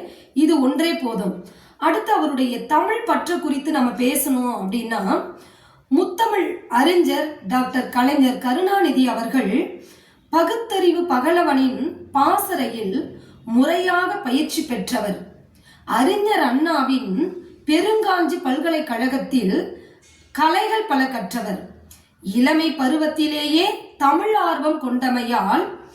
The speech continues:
மாணவ பருவத்திலே இளைஞர்கள் மத்தியில் தமிழ் உணர்வை தூண்ட வேண்டும் என்பதற்காக தமிழ் மாணவர் மன்ற அமைப்பை தோற்றுவித்து தமிழ் பணிக்கு கால்கோள் விழா நடத்தியவர் தான்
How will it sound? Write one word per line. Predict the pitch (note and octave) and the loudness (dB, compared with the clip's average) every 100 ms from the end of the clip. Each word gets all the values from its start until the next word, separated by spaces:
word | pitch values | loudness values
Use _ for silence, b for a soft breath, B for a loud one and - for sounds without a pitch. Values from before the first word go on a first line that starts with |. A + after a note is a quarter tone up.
| b b b b b b _ | b b b b b b _
மாணவ | - A#3+ D4 F#4 A4 A4 G#4 F#4 | 0 4 4 4 2 2 0 0
பருவத்திலே | D4+ D#4 D#4 D4+ C#4 E4 G#4 B3 | 0 0 -2 -4 -2 -2 -4 0
இளைஞர்கள் | B3 E4 F#4+ G4+ E4 D4+ | 2 2 2 0 0 2
மத்தியில் | B3 - D#4+ C4+ A3+ G3 F4+ - B B _ | 2 0 0 0 -2 -4 -4 -6 B B _
தமிழ் | C#4+ D#4 G4+ D#4 | 2 2 2 2
உணர்வை | C4 E4 F4+ E4+ - | 2 2 2 -2 -2
தூண்ட | D4+ F#4 G4 F#4+ | -4 -2 0 0
வேண்டும் | C4 D4+ F4+ G#4 | 0 0 -2 0
என்பதற்காக | F4 C4+ C4+ B3 - A#3+ A3 F#3+ A3+ E3+ - B B B B | 0 0 0 -2 -2 -2 0 0 0 0 -4 B B B B
தமிழ் | C4+ C#4+ F4+ D4 | 2 4 4 2
மாணவர் | A3+ A#3 C#4+ E4+ F4 E4+ D4 | 0 0 2 4 2 0 -2
மன்ற | B3 C4 C#4 | 0 0 2
அமைப்பை | C4 - B3+ E4+ F4 D#4 | 0 2 2 0 0 -4
தோற்றுவித்து | F#3 B3+ D#4 D#4+ C4 B3+ - A#3 A3+ - B B B - | 0 0 0 0 -2 -2 -2 -4 -4 -6 B B B -2
தமிழ் | C4 C4+ F#4+ F#4 | 2 2 2 0
பணிக்கு | D4 C#4 - C4+ | 0 0 -2 -8
கால்கோள் | - C4 D4 F4+ F4 F4 D4+ | -2 2 2 0 -2 -2 0
விழா | B3 B3+ B3+ | 0 0 -2
நடத்தியவர் | A3 B3 C4 D4 C4+ B3+ | -2 -6 -4 -4 0 0
தான் | C4 F#4 | 2 0